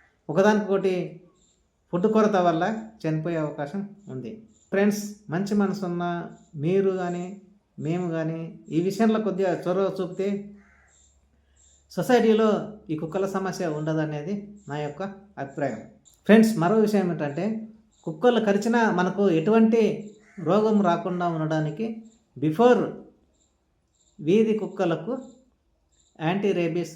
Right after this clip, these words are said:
వ్యాక్సిన్ వేయించాలి. ప్రతి డాగ్కు వేయించాలి. ఆ విధంగా వేయించడం వల్ల ఒకవేళ కుక్కలు అనుకోకుండా కరిచినా కూడా మనకు ఎటువంటి రోగం కూడా రాదు. ఇందులో పబ్లిక్ ఇన్వాల్వ్ కావాలి.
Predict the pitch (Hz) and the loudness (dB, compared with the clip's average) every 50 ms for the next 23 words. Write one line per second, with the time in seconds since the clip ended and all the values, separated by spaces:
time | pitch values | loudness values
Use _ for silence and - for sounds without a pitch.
0 | 151 151 151 151 151 - 165 147 131 - - - - - - _ _ _ - 160 | -6 -4 -4 -4 -4 -6 -8 -8 -8 -10 -12 -16 -18 -20 -20 _ _ _ -4 0
1 | 156 170 170 160 - 151 120 113 110 110 - - _ _ _ _ _ _ _ _ | 0 0 0 -2 -4 -6 -6 -6 -10 -12 -16 -20 _ _ _ _ _ _ _ _
2 | _ _ _ _ _ _ _ _ _ - 170 180 180 202 208 190 160 - 160 170 | _ _ _ _ _ _ _ _ _ -2 -2 0 2 2 2 2 2 2 2 2
3 | 220 226 - - 214 226 233 214 208 196 185 170 156 - 147 127 117 113 110 - | 2 2 0 -4 -4 -2 0 2 2 2 2 0 -2 -4 -6 -6 -6 -10 -14 -18
4 | - _ _ _ _ _ - 147 165 180 196 202 208 220 214 202 180 175 180 185 | -20 _ _ _ _ _ -6 -2 -2 0 0 0 0 0 0 0 0 0 -2 -2
5 | 180 185 175 165 156 156 151 151 170 185 214 208 214 - 175 180 185 190 190 185 | -4 -4 -4 -4 -2 -4 -2 -2 -2 -2 -4 -4 -4 -2 -2 0 0 0 0 -2
6 | - - - - 202 185 180 175 170 160 185 180 175 185 175 160 147 - 143 143 | -4 -6 -8 -6 -2 0 0 0 0 0 -4 -4 -4 -4 -6 -6 -4 -4 -6 -6
7 | - 196 190 190 180 190 190 208 254 262 - - - _ _ _ _ _ _ - | -4 -6 -6 -4 -4 -4 -4 -6 -6 -8 -12 -18 -20 _ _ _ _ _ _ -4
8 | 143 160 160 156 - 240 214 175 - 202 214 214 202 196 180 175 180 180 185 180 | -4 -2 -2 -2 -2 -2 -2 -2 0 0 -2 0 0 0 -2 -2 -2 -2 -4 -6
9 | 175 - 185 175 214 220 - - - - 156 151 151 156 143 - - - - - | -6 -6 -6 -6 -6 -6 -8 -10 -16 -12 -6 -2 0 0 0 -2 -6 -12 -16 -20
10 | _ _ _ _ _ _ _ _ _ _ _ _ _ _ _ _ _ - 170 185 | _ _ _ _ _ _ _ _ _ _ _ _ _ _ _ _ _ -4 0 0
11 | 208 254 240 247 247 269 277 269 - - - _ _ _ _ _ _ _ _ _ | 2 2 2 2 2 0 -2 -6 -14 -20 -20 _ _ _ _ _ _ _ _ _
12 | _ _ _ - 165 165 208 254 285 220 214 - - 160 185 196 202 202 196 180 | _ _ _ -4 -2 -2 -2 -2 -4 -4 -6 -8 -6 -2 0 2 2 2 2 2
13 | 175 170 156 143 139 123 110 110 | 0 0 0 0 -2 -4 -6 -10